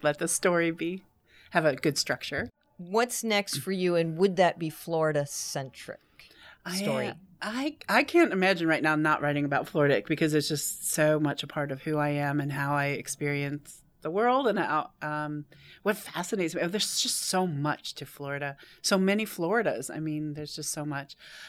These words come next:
Speaker 1: And right now, I'm, my second novel I'm working on is, uh, focuses on some other myths that I didn't get to explore in, in the Florida Woman story, including the Fountain of Youth,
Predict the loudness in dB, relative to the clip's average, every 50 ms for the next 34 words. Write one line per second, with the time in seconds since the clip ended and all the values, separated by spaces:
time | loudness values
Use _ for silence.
0 | -16 -8 -2 2 4 4 4 6 6 6 8 8 6 6 4 2 2 0 0 0
1 | 0 -2 -2 -4 -2 0 2 2 2 2 0 -2 -2 -2 0 2 2 2 2 2
2 | 2 2 0 0 0 0 0 -2 -4 -6 -4 -2 0 0 0 0 0 0 -2 -2
3 | -2 -4 -4 -4 -2 -2 0 0 0 2 0 0 0 -2 -2 -4 -4 -2 -2 -4
4 | -4 -4 -4 -2 -2 -2 -4 -6 -10 _ -20 -20 -20 -4 0 2 2 4 2 0
5 | 0 0 0 2 2 2 2 2 2 2 4 4 6 6 6 6 6 4 4 2
6 | 0 -2 0 0 0 0 0 0 -2 -2 -4 -6 -6 -8 -8 -8 -8 -8 -4 -2
7 | 0 0 2 0 0 0 -2 -4 -4 -6 -10 _ _ -6 -4 0 0 0 0 0
8 | 0 0 0 2 2 0 0 -2 -2 -2 0 0 2 2 2 0 -2 -6 -12 -16
9 | -6 0 2 4 4 4 2 0 2 4 4 4 4 4 0 0 -2 -4 -4 -4
10 | -4 -6 -6 -4 -4 -4 -4 -6 -12